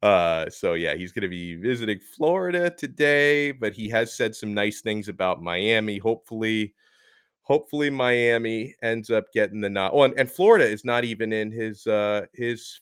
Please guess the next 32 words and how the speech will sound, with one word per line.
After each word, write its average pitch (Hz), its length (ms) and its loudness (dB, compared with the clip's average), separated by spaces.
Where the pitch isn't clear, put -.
finalists. 139 500 0
So - 140 -6
I 110 60 2
guess, 127 300 -4
I 120 80 -2
guess 147 200 0
he's 143 200 -10
just, 123 280 -6
like, 113 200 -4
they're 127 240 2
gonna 156 140 2
try, 139 340 2
they're 127 120 -2
gonna 147 120 -2
try 160 180 -2
and 123 140 0
flip - 360 -4
him, 101 200 -8
I 92 80 -4
guess, 95 260 -6
when 98 100 -6
he 95 60 -8
goes 92 240 -6
up 87 240 -6
there. 82 160 -10
So 95 140 -14
he's 98 160 -16
taking 131 260 -4
the 110 80 -4
visit 127 400 -6
there 110 240 0
despite 104 560 -4